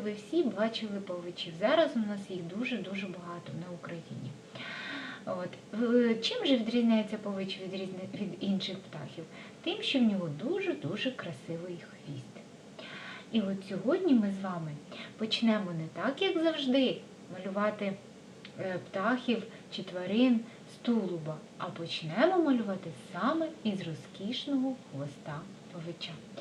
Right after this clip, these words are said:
А потім уже будемо добавляти до нього тулуб, от, і все інше. Е, я буду починати малювати зразу фарбами, без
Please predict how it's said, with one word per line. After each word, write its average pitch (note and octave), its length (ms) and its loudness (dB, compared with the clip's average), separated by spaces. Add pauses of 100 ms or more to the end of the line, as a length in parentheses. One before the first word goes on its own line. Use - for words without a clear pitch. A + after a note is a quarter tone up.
(280)
А G3+ 120 0
потім F4+ 400 6
уже B3 220 2
будемо C#4 420 2
добавляти F3+ 760 0 (300)
до F3 280 -4
нього C#4+ 340 4 (1300)
тулуб, F#4 440 6 (440)
от, B3 220 2 (200)
і F4+ 140 6 (280)
все B3+ 200 0
інше. D#3+ 400 -2 (840)
Е, F#3 280 -2 (180)
я G4+ 220 4
буду B3+ 220 2
починати A3 520 0
малювати F#3 440 -8
зразу F4+ 300 0
фарбами, F3+ 720 -2 (800)
без C#4+ 220 6